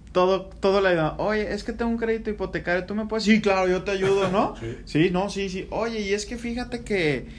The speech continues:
Speaker 1: este, la contabilidad... Ah, yo tengo quien", y por que-, creer que les íbamos a resolver esas cosas, pensábamos que íbamos a vender,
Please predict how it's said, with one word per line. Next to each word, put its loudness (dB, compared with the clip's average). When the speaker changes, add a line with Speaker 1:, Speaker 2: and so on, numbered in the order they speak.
Speaker 1:
este, 0
la -2
contabilidad... 0
Ah, 4
yo 2
tengo 0
quien", -2
y -6
por 2
que-, 2
creer 0
que 0
les 0
íbamos 0
a 0
resolver -2
esas -8
cosas, -6
pensábamos -2
que -6
íbamos -4
a -4
vender, -4